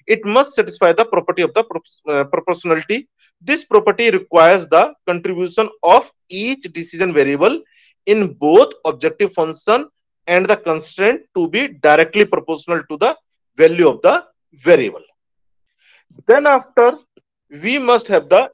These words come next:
additivity. So here we have seen, we have the additivity,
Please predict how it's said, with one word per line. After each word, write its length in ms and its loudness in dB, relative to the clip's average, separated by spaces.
additivity. 720 -2
So 200 -4
here 380 -4
we 120 -6
have 160 2
seen, 360 -6
we 200 -6
have 260 -4
the 240 2
additivity, 840 -4